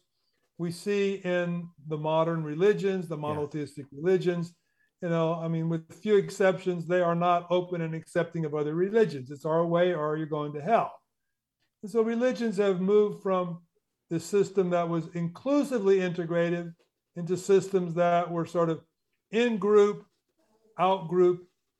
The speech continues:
Speaker 1: di-, differentiations, and, and, and even in-group versus out-group morality.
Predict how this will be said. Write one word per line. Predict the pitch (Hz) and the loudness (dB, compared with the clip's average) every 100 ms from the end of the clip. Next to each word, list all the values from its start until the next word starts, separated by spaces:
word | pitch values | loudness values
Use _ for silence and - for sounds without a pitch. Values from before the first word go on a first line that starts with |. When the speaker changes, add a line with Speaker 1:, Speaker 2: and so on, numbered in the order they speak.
| _ _ _ 139 | _ _ _ -16
Speaker 1:
di-, | 147 170 160 | -10 -10 -4
differentiations, | 180 175 175 170 175 175 160 160 - 131 - - - | -4 -2 -2 -2 -4 -2 0 0 -4 -16 -20 -18 -4
and, | 175 180 | -2 -2
and, | 190 175 | -6 -2
and | 196 190 | -2 0
even | 214 190 196 - | 0 -2 -6 -2
in-group | 214 190 202 196 | -2 0 -2 0
versus | 175 180 185 165 | 2 2 0 -2
out-group | 170 180 175 165 180 175 | 0 0 0 0 0 0
morality. | 175 160 170 165 143 | -2 0 -2 -2 -4